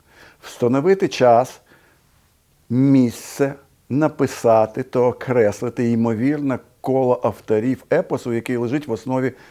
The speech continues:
українського національного козацького елітарного міту — історії русів. Якщо вам подобається, в основі нашого сучасного уявлення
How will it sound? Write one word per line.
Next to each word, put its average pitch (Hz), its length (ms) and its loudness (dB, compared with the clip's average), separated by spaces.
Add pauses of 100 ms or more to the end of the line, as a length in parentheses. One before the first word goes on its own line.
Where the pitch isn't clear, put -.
(160)
українського 139 880 0
національного 123 680 0
козацького 113 560 -2
елітарного 113 480 0
міту — 101 320 -4 (240)
історії 143 640 2
русів. - 440 -6 (840)
Якщо 208 320 4
вам 180 200 6
подобається, 135 880 2
в 151 100 0
основі 175 380 -2
нашого 143 400 0
сучасного 127 680 2
уявлення 156 600 0